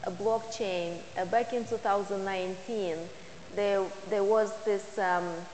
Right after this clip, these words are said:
collaboration that was called the Health Utility Network. And I was working on, on something else. I was very focused on A I and how can A I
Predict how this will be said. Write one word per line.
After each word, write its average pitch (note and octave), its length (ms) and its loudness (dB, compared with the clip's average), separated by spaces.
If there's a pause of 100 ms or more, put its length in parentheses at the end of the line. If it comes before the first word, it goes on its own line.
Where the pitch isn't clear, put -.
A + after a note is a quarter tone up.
(760)
collaboration A3+ 840 10
that G3+ 200 6
was F#3 160 4 (100)
called G#3 320 6
the G3 80 6
Health G#3+ 400 2
Utility A#3 560 2
Network. E3+ 560 2 (340)
And G#3 80 0
I A#3 60 8
was C4 240 8
working A#3+ 480 6
on, F#3 420 0
on G#3 180 0
something G#3 440 0
else. G3 340 2
I F#3+ 120 4
was F#3 220 2
very G3 260 2
focused G3 480 -2
on F3+ 160 -2
A E3+ 160 0
I A#3 260 2
and F#3+ 200 0
how G3 240 4
can F#3+ 260 -2
A F3 180 2
I F#3+ 280 2